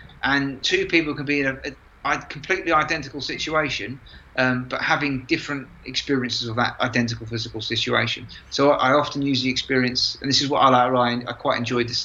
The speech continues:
this, these chapters because it's a subject that I'm still learning about quite a lot. Um, but if you've got two runners who are a mile twenty of a, of a marathon, right, they've had identical races at this point, identical training, they've got the same fancy super shoes, the same fancy outfits,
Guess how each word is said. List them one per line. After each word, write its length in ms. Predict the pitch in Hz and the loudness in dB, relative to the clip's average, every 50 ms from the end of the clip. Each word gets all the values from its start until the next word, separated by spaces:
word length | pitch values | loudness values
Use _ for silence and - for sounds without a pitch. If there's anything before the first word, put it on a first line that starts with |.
| - - | -6 -6
this, 140 | 131 120 - | -6 -6 -4
these 220 | - 127 120 117 | -2 -2 -2 0
chapters 420 | - - 160 151 - - - 104 - | 2 2 2 2 0 -2 -6 -10 -10
because 260 | - 123 - 117 110 | -10 -10 -8 -8 -6
it's 300 | 117 110 - - - - - - - - - - | -6 -4 -4 -4 -4 -6 -10 -16 -18 -18 -10 -6
a 40 | 131 | 0
subject 380 | - - 143 131 117 123 117 117 | 2 2 2 2 2 -2 -2 0
that 60 | 127 | 0
I'm 160 | 127 139 135 | 0 2 2
still 200 | 127 - 127 110 | 0 0 -2 -2
learning 320 | 110 117 117 117 117 110 107 | 0 0 2 2 0 0 0
about 260 | 104 113 113 - - | 0 0 -2 -2 -2
quite 220 | - 113 101 101 | -4 -2 0 2
a 40 | 120 | 2
lot. 240 | 139 131 107 92 - - - - - - - - | 2 2 0 -2 -6 -12 -20 -20 -20 -18 -2 2
Um, 300 | 127 120 120 117 117 117 | 2 4 4 2 0 -2
but 120 | 120 131 135 | -2 -2 -2
if 120 | - - | 0 -2
you've 100 | 175 175 | 0 0
got 160 | 175 160 - | 0 0 0
two 240 | - - 175 165 151 | 2 6 6 6 6
runners 360 | 147 151 147 139 120 117 113 | 6 6 4 4 2 0 0
who 140 | - 131 127 127 | 0 0 0 0
are 40 | 123 | 0
a 80 | 131 | 0
mile 240 | 120 127 139 135 127 117 | 0 2 2 2 2 0
twenty 520 | - - 135 131 123 - 120 110 107 - - - - - - | 2 2 2 2 2 2 0 -2 -2 -4 -8 -18 -18 -6 -4
of 120 | 123 110 | -2 0
a, 240 | 117 117 117 - - | 2 2 2 2 2
of 100 | 113 110 | 0 0
a 40 | 117 | 2
marathon, 460 | 120 120 117 113 107 - - 85 - - - - - - - - - - - | 4 4 4 4 4 0 -2 -8 -16 -18 -20 -20 -20 -20 -20 -20 -14 -4 0
right, 160 | 120 117 120 | 0 2 2
they've 100 | 131 120 | 2 4
had 160 | 127 131 131 | 4 4 4
identical 520 | 131 131 131 175 165 165 165 131 - 151 | 4 4 2 2 0 0 -2 -6 -6 -4
races 320 | 135 139 131 123 - - - | -2 -2 -2 -2 -4 -6 -8
at 40 | - | -10
this 100 | 117 107 | -14 -16
point, 220 | - - 101 92 | -14 -16 -16 -16
identical 400 | - 110 - 117 110 - - 120 | -14 -12 -10 -10 -10 -10 -14 -10
training, 580 | 113 - - 147 147 147 147 139 139 139 135 131 - | -8 -2 0 2 2 2 2 0 -2 -4 -6 -8 -10
they've 100 | 120 113 | -8 -6
got 120 | 131 - | -6 -2
the 60 | - | -2
same 280 | 117 - 139 143 147 143 | 0 0 0 0 0 -2
fancy 420 | 131 - 151 143 143 143 - - 139 | -2 0 0 0 0 0 -2 -2 -2
super 280 | - - 135 127 127 | 0 0 0 -2 -2
shoes, 400 | 117 - - 123 120 120 113 117 | -4 -2 0 2 2 2 2 0
the 60 | - - | -2 -2
same 460 | - - 123 131 139 139 135 117 - - - - - - - - | 0 2 2 2 2 2 0 -2 -6 -10 -18 -20 -20 -20 -6 0
fancy 360 | - 135 143 135 - - 151 139 | 2 2 4 4 2 2 4 4
outfits, 640 | 127 117 - - - 113 - - - - - - | 2 2 0 -2 -4 -6 -6 -2 -2 -2 -2 -4